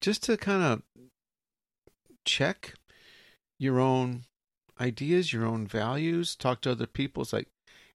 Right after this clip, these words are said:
"Am I a weirdo? Am I an outlier?" <laughs> Is that, or am I, am I kinda like, it's like, you know, "I'm kinda thinking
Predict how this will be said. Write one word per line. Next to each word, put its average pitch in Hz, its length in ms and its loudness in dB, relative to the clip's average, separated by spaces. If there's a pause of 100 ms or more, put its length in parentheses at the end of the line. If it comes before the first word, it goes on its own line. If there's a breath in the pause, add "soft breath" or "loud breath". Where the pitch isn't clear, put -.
(160)
"Am 123 200 0
I 151 120 2
a 175 100 2
weirdo? 165 640 2 (720)
Am 120 160 0
I 147 120 4
an 160 100 2
outlier?" 180 600 2
<laughs> - 140 6
Is 175 180 8
that, 147 180 6 (220 loud breath)
or 147 100 8
am 151 100 6
I, 170 140 6
am 170 160 6
I 175 80 6
kinda 190 320 6
like, 147 200 4
it's - 100 -8
like, 139 160 2
you 135 60 2
know, 120 100 2 (300 loud breath)
"I'm 302 160 6
kinda 247 300 6
thinking 170 500 2